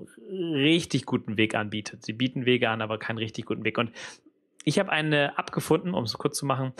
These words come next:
die heißt Health Importer. Und, ähm, mit der kann man Gesundheitsdaten, äh, wieder importieren. Das heißt, man muss sie erstmal rausexportieren,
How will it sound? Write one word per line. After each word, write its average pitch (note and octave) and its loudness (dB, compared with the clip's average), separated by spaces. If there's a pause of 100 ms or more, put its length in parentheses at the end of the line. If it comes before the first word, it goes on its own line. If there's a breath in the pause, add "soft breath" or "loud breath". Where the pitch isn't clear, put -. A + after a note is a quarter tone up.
(260 loud breath)
die B2 2
heißt A#2 0
Health D3+ 0
Importer. D#3 2 (320)
Und, B2+ 2
ähm, A#2+ 2
mit A#2 0
der C#3 2
kann - -2
man C#3 0 (320 loud breath)
Gesundheitsdaten, D3+ 0 (800)
äh, B2 4
wieder D3+ 2
importieren. C#3 2
Das G#2 -2
heißt, B2 0
man B2 2
muss C3 2
sie - -6
erstmal D3 2
rausexportieren, D#3+ 0